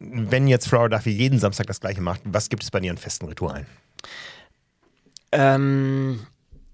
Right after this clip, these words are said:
Speaker 2: ja, t-, tatsächlich, ja, das ändert sich natürlich so durch die, äh, durch, durch die Saison, aber ich, bei mir ist es echt relativ,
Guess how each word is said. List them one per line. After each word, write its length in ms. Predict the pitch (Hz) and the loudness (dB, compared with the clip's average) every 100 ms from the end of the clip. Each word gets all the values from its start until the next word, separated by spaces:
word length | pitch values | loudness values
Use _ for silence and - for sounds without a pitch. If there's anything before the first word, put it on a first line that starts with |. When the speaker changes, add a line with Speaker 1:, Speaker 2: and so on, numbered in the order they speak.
| - 113 | -14 -6
Speaker 2:
ja, 280 | 117 143 | -2 -2
t-, 140 | 139 - - | -4 -8 -12
tatsächlich, 480 | 127 127 143 135 127 | -8 -6 -4 -4 -6
ja, 240 | 110 107 | -4 -2
das 160 | 104 - | -2 0
ändert 240 | 107 131 | 0 0
sich 120 | 120 | 0
natürlich 400 | 123 113 127 120 - | -2 0 0 -2 -2
so 120 | 120 | -2
durch 240 | 117 113 | -2 -4
die, 380 | - 117 110 107 | -4 -2 -2 -2
äh, 360 | 73 98 107 107 | -4 -2 -2 -4
durch, 240 | 107 107 | -8 -12
durch 320 | - 101 107 - | -12 -10 -10 -6
die 120 | 110 | -6
Saison, 380 | 98 101 110 120 | -4 -4 -4 -4
aber 180 | 107 | -2
ich, 120 | 104 - | -2 -2
bei 180 | 113 131 | -2 0
mir 140 | 139 | 0
ist 120 | 131 | -2
es 100 | 120 - | -6 -6
echt 280 | 120 - | -6 -2
relativ, 580 | 127 120 135 - 123 - | -2 0 -2 -2 -6 -10